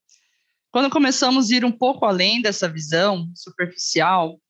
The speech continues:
descobrimos que existe muito mais coisas do que somente essas belas posturas e as práticas de alongamento.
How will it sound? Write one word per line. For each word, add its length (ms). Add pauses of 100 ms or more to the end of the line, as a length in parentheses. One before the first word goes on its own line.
descobrimos 600
que 100
existe 380
muito 400
mais 260
coisas 680
do 80
que 200
somente 420
essas 320
belas 580
posturas 840 (1080)
e 140
as 240
práticas 580
de 60
alongamento. 720